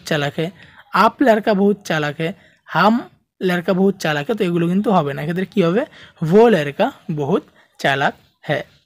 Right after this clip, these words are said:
তারপর দেখো, "দিয়ে গে বাক্য মে রেখাঙ্কিত খণ্ড কো প্রতিস্থাপিত করনে কে লিয়ে সবচেয়ে উপযুক্ত বিকল্প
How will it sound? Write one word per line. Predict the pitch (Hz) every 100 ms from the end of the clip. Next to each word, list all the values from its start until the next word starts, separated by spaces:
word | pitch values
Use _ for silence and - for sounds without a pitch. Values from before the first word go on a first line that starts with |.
| - - _ _ -
তারপর | 208 214 220
দেখো, | 202 160 254 - _ _ _ _ _ _ - 170 208
"দিয়ে | 285 294
গে | 196 226
বাক্য | 190 175 - 202
মে | 160 165 - - 170
রেখাঙ্কিত | 208 247 269 208 -
খণ্ড | 165 147
কো | 110 - _ -
প্রতিস্থাপিত | 208 240 - 247 -
করনে | 160 151 151
কে | 156
লিয়ে | 160 294 _ _ -
সবচেয়ে | - 196 196 - 240
উপযুক্ত | 208 220 185
বিকল্প | 170 156